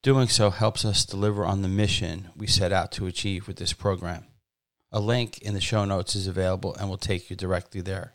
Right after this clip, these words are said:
if you're interested. Anything you'd like to see us offer in the store, let us know. We'll certainly take a look at that as well.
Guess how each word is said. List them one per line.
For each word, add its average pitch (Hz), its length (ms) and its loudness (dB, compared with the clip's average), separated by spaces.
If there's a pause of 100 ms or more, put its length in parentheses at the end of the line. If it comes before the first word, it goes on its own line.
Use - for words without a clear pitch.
if - 140 -20
you're - 100 -8
interested. 95 520 -8 (840)
Anything 117 320 4
you'd 113 160 4
like 107 160 4
to - 80 -2
see - 180 4
us 95 140 4
offer 107 320 4
in 107 80 0
the 107 40 0
store, 120 420 2 (100)
let 104 100 2
us 98 180 4
know. 98 280 2 (480)
We'll 87 100 -10
certainly 101 360 4
take 101 220 0
a 98 60 -2
look 95 220 0
at 87 80 -4
that 95 180 4
as - 160 -2
well. 87 320 0